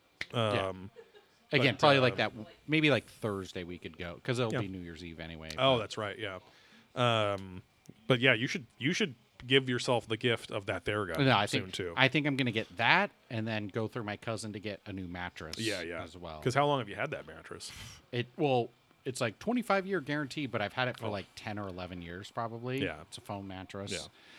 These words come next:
Speaker 1: But it's definitely, like, got the indentation
Speaker 2: Yeah,
Speaker 1: of my
Speaker 2: yeah.
Speaker 1: fat ass.
Speaker 2: Like, it's,
Speaker 1: Um,
Speaker 2: it's the twenty-five-year guarantee of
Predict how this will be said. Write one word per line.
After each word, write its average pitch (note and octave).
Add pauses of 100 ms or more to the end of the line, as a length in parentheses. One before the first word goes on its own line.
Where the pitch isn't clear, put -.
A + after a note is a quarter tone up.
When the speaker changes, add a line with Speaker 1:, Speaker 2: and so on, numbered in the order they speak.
(300)
Speaker 1:
But A#2+
it's B2+
definitely, B2+
like, A2+ (600)
got G2+
the G#2+
indentation G2
Speaker 2:
Yeah, C3+
Speaker 1:
of G2
my F#2+
Speaker 2:
yeah. F2+
Speaker 1:
fat F2+
ass. F2+
Speaker 2:
Like, D#3
it's, E3
Speaker 1:
Um, E3+
Speaker 2:
it's D3
the D3
twenty-five-year D#3+
guarantee A#2
of G2+